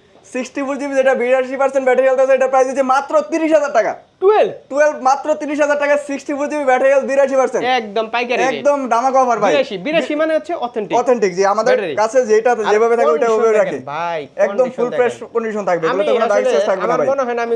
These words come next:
Speaker 2: কোনো শপে যে এতটা জোর
Speaker 1: এত
Speaker 2: দিই আপনার যে
Speaker 1: জি, জি,
Speaker 2: ভিউয়ার্স
Speaker 1: সেটাই।
Speaker 2: দেরকে বলি যে এখানে আসেন।
Speaker 1: হুম।
Speaker 2: এখানে আসেন, আমি কেন বলি? কারণ আরিফ ভাইকে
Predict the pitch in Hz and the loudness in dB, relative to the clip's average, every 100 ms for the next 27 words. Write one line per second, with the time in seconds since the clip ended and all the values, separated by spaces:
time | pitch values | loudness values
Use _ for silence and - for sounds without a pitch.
0 | 233 240 226 233 214 202 220 190 185 - | -2 -4 -4 -6 -8 -6 -2 0 -2 -4
1 | - - 262 277 254 202 190 247 226 214 | -18 -4 -2 -2 0 0 2 2 4 2
2 | 180 175 147 156 175 165 151 180 180 151 | 0 -4 -6 -4 -2 -2 -2 -2 -2 0
3 | 175 160 143 220 202 220 190 165 180 190 | 2 2 2 0 2 0 0 -2 -6 -6
4 | 180 185 147 113 - 147 123 175 220 294 | -8 -8 -10 -14 -14 -12 -12 -4 -2 0
5 | 294 277 285 269 220 247 262 - - 214 | -2 -2 -4 -4 -4 -4 -4 -6 -10 -2
6 | 262 269 262 208 233 214 220 202 220 220 | -2 2 2 2 -2 -6 -6 -4 -2 0
7 | 247 247 | -2 0